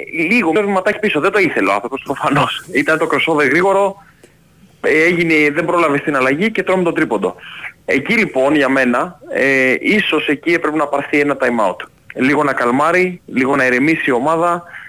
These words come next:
να δείξει ίσως ο coach δύο-τρία πράγματα, αλλά ξεκάθαρα πιο πολύ να ξεθολώσουνε. Έδειξε όμως ότι εμπιστεύεται το Σλούκα εκεί, γιατί την μπάλα την είχε ο Σλούκα στην επόμενη επίθεση, να δημιουργήσει,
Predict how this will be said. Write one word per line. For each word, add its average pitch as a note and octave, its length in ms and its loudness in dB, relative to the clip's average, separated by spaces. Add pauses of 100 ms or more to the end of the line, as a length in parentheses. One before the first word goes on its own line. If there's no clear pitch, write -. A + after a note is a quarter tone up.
(260)
να A#2+ 160 -2
δείξει D3+ 300 0
ίσως C#3+ 180 0
ο C#3 140 0
coach D3 160 2
δύο-τρία C3+ 300 0
πράγματα, E3 400 0
αλλά D#3 180 2
ξεκάθαρα F3+ 880 -2 (180)
πιο G3 160 -2
πολύ F#3 200 0
να G#3 100 0
ξεθολώσουνε. D3 800 -2 (560)
Έδειξε G3 360 0
όμως G#3+ 200 0
ότι G3 120 0
εμπιστεύεται F#3+ 460 0
το E3+ 120 -2
Σλούκα C#3+ 500 -2 (160)
εκεί, G#2+ 380 -2
γιατί A2+ 280 -2
την C3 100 0
μπάλα C#3+ 220 2
την C#3+ 120 0
είχε C#3+ 100 0
ο C3+ 40 -4
Σλούκα B2+ 260 -2
στην A#2 140 -8
επόμενη G2+ 300 -4
επίθεση, E3 420 -2
να D3 120 2
δημιουργήσει, C3 760 0